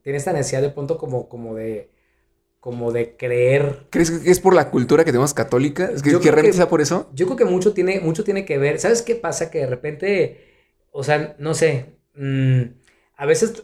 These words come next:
Speaker 1: a veces la gente, mm, yo, yo, por ejemplo, soy creyente, ¿no?
Speaker 2: Ajá, ajá.
Speaker 1: No, no me considero como creyente
Speaker 2: ¿Devoto?
Speaker 1: en la igle-, ajá, exacto,
Speaker 2: Ah, de,
Speaker 1: devoto ni creyente
Speaker 2: de,
Speaker 1: en la iglesia,
Speaker 2: voy a la
Speaker 1: más sí
Speaker 2: iglesia.
Speaker 1: en Dios, ¿no?
Speaker 2: Ajá.
Speaker 1: Digamos que creo muchísimo en Dios. Pero, este,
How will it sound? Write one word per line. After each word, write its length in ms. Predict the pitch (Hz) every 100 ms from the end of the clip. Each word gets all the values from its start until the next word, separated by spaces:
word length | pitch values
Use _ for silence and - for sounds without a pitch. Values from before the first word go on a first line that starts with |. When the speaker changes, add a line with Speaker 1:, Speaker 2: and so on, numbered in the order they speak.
| -
Speaker 1:
a 100 | 143
veces 300 | 160 160 208
la 100 | 175
gente, 880 | - 165 165 160 165 196 269 - _ _
mm, 520 | 139 127 123 123 127 135
yo, 200 | 214 202
yo, 80 | 208
por 80 | 202
ejemplo, 180 | 190
soy 140 | - 147
creyente, 380 | 147 135 131 - -
¿no? 80 | 151
Speaker 2:
Ajá, 220 | 143 147
ajá. 260 | 135 147 -
Speaker 1:
No, 200 | 156 185
no 100 | 190
me 100 | 233
considero 1160 | 254 196 - 143 147 180 190 170 120 104 113 _ _
como 280 | - 117 113
creyente 220 | - 123
Speaker 2:
¿Devoto? 360 | 123 131 185 135
Speaker 1:
en 60 | 139
la 100 | 131
igle-, 240 | 127 156
ajá, 180 | 135 190
exacto, 260 | - 131
Speaker 2:
Ah, 40 | 123
de, 60 | 117
Speaker 1:
devoto 220 | 113 214
ni 120 | 190
creyente 300 | 151 139 143
Speaker 2:
de, 40 | 175
Speaker 1:
en 60 |
la 40 | 151
iglesia, 260 | 143 139 110
Speaker 2:
voy 60 |
a 20 |
la 60 | 117
Speaker 1:
más 60 | 110
sí 60 | 127
Speaker 2:
iglesia. 140 | 127 123
Speaker 1:
en 180 | 113 117
Dios, 340 | 131 208 -
¿no? 100 | 123 147
Speaker 2:
Ajá. 120 | 131
Speaker 1:
Digamos 240 | 131 127
que 100 | - 123 123
creo 240 | 123 123
muchísimo 480 | 120 120 127 135 147
en 80 | 123
Dios. 200 | 135 156 _ _ _ _ _ _ -
Pero, 680 | 175 180 202 226 - -
este, 720 | 151 147 135 147 139 131 131